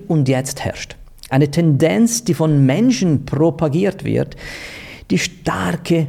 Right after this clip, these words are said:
Meinungen vertreten und die aktuelle Geschehnisse als einzigartig oder revolutionär betrachten,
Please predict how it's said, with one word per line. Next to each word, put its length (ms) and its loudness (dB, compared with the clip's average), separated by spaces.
Meinungen 600 2
vertreten 800 -2
und 560 0
die 400 0
aktuelle 600 0
Geschehnisse 840 0
als 400 -2
einzigartig 920 -2
oder 400 0
revolutionär 760 2
betrachten, 640 -2